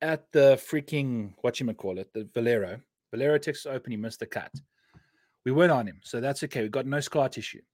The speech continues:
But if you take a look at what his recent golf has looked like, eleventh in the field in recent performances. Like, around that Florida swing, he was absolutely firing it up. Approach play, ball striking off the tee. Love, love, love. I guess why he doesn't like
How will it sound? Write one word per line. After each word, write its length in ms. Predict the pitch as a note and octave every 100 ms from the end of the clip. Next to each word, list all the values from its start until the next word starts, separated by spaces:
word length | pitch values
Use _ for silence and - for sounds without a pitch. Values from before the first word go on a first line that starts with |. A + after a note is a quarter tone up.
| _ _ _
But 100 | D3+
if 80 | D3+
you 60 |
take 240 | E3 G#3 G#3
a 40 |
look 200 | G3 F#3+
at 80 | F#3+
what 120 | E3
his 160 | E3 C3+
recent 420 | D3+ - D#3+ C3+
golf 320 | - C3+ D3
has 160 | C#3 A2+
looked 180 | D#3 -
like, 180 | D#2 -
eleventh 400 | E2 C3+ E3+ G3
in 80 | G#3
the 80 | D3
field 480 | - E3+ G#2 F#2+ - _ _ _ _ - - _ -
in 100 | D3
recent 300 | D#3+ D#3 E3
performances. 640 | E3 D#3+ F#3+ F3+ - C#3
Like, 240 | A#2 A#2 - _ _ _
around 300 | D#3 E3 G3
that 120 | A3
Florida 360 | F3+ F3+ F#3 G#3
swing, 280 | G3+ F#3+ G3+
he 160 | F3
was 220 | G3 F3 -
absolutely 640 | E3+ G3+ - E3+ E3 C3 C#3+ _ _ _ -
firing 440 | G3 G3 G3+ G3
it 80 | F3+
up. 240 | F3 - _ _ _ -
Approach 420 | C3+ F3+ F#3 F#3
play, 280 | G3 G3 F#3
ball 280 | D#3+ F3+
striking 420 | F3+ F#3+ F3+ F3 F3+
off 160 | D#3+
the 80 | F3+
tee. 380 | F3 G3 G3+ G3+ _ _ _ -
Love, 240 | C3+ E3+
love, 260 | D#3+ D#3 C3+
love. 360 | D#3 F#3+ G3 - _ _ _ _ _ _ _ _ _ _ _ _ -
I 80 | B2+
guess 260 | E3 E3
why 100 | E3
he 40 | E3
doesn't 200 | D3+ D#3
like 340 | D3+ D3 -